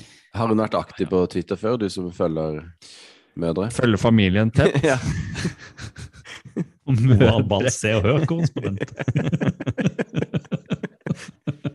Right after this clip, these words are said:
Speaker 2: Hele familien er aktiv der, eh, Kenneth. De er glad i sin, eh, Patrick.
Speaker 3: Du får, du får gå inn og retweete fra Oval Ball sin konto om ikke du allerede har gjort det, så folk kan få lov å se hvordan du
Speaker 1: Mm.
Speaker 3: følger
Speaker 1: Vanlig med Mahomes
Speaker 3: Mahomes-familien.
Speaker 1: til folket.
Speaker 3: Ja.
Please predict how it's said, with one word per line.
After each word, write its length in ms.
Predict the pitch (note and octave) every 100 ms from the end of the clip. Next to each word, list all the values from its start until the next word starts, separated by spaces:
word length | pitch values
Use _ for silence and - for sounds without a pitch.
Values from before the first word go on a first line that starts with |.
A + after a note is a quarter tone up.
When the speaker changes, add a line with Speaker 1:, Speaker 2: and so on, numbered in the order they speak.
| _
Speaker 2:
Hele 200 | C3 A2+
familien 500 | G2 A#2+ A2+ F#2+ A2 A2
er 80 | G2
aktiv 260 | - G2+
der, 260 | F#2 F2 E2+ E2+
eh, 560 | E2+ E2+ E2 E2 D#2+ D#2+ E2
Kenneth. 400 | D#2 D#2 - - _ -
De 100 | G2
er 60 | G2+
glad 380 | F#2+ F2 E2 F2+
i 80 | F#2+
sin, 400 | - F2+ F2+ F#2
eh, 260 | F2+ F2
Patrick. 640 | E2+ E2 - - - - - _ _ -
Speaker 3:
Du 60 |
får, 160 | A2 -
du 80 | B2+
får 140 | A2+ B2+
gå 60 |
inn 80 | B2+
og 100 | B2
retweete 480 | G#2+ A2+ - G2+ F2+
fra 140 | -
Oval 260 | F#2+ G2+ G2+
Ball 160 | F2 F2+
sin 160 | F2+ F2
konto 300 | F#2+ F2+ E2
om 80 | D#2+
ikke 140 | -
du 40 | F2+
allerede 260 | E2+ F2+ E2+
har 60 |
gjort 160 | D#2+ -
det, 100 | - E2
så 140 | G#2
folk 220 | - G2 -
kan 120 | F#2+
få 120 | F2+
lov 160 | F#2 F#2
å 60 |
se 160 | F2+ - F2+
hvordan 360 | F2 F2+ F2
du 80 | D2+
Speaker 1:
Mm. 320 | C2 - D2+ D#2 - - -
Speaker 3:
følger 20 |
Speaker 1:
Vanlig 220 | F#2 F2
med 100 | F2+
Mahomes 280 | F#2+ F#2+ F2
Speaker 3:
Mahomes-familien. 180 | F#2 F2
Speaker 1:
til 120 | E2+
folket. 400 | F2+ D#2+ - G#2+ A2 _ -
Speaker 3:
Ja. 180 | -